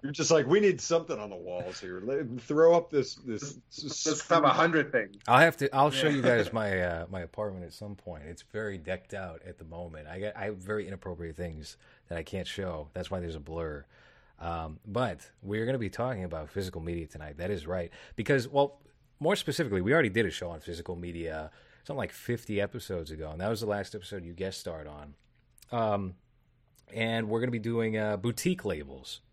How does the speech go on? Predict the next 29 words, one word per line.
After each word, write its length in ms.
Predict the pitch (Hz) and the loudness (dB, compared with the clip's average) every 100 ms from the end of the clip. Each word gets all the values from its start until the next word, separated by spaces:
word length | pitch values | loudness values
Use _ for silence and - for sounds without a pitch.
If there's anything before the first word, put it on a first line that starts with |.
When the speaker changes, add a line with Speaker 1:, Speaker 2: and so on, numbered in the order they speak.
| _ | _
Speaker 3:
specifically, 720 | - 107 98 120 - - 67 - - - - | -6 -2 2 2 0 -6 -14 -16 -20 -14 -6
because 240 | 107 135 | 0 2
something 320 | 190 190 160 | 2 0 2
that 140 | 131 123 | 4 4
I 140 | 120 | 4
have 180 | 107 95 | 0 -4
noticed 720 | 92 110 135 104 76 - - - _ _ _ _ _ | -2 2 4 2 -4 -12 -14 -16 _ _ _ _ _
is 460 | 107 104 101 98 92 - - | -4 0 0 0 -4 -12 -6
within 300 | 117 151 170 | -2 0 -2
the 60 | |
past, 400 | - 135 165 156 | -2 -4 -4 -4
like, 160 | 104 - | -6 -6
three 260 | - 110 | -8 -4
years 300 | 117 107 101 | 0 0 -2
especially, 680 | 80 - 95 95 - 131 165 185 _ _ _ _ _ - _ _ 120 | -4 -6 -4 -4 -2 0 -2 -6 _ _ _ _ _ -20 _ _ -10
there 340 | 101 135 180 | 0 0 0
are 160 | 113 95 | -2 -4
tons, 760 | - - 117 117 87 76 - | -6 -6 -2 0 -2 -8 -6
there 120 | - 127 | 2 2
are 80 | |
dozens 560 | 87 78 107 101 90 82 | 2 0 2 2 -2 -6
of 140 | 80 | -10
boutique 500 | 80 87 - 98 90 | -8 -8 -6 -8 -6
labels 440 | 82 90 82 78 - | -6 -4 -4 -8 -8
that 140 | 87 | -6
have 160 | 85 80 | -6 -6
come 200 | - 90 | -8 -6
out 260 | 87 85 - - - - | -6 -6 -10 -20 -20 -14
that 460 | 90 101 92 90 | -6 -4 -4 -6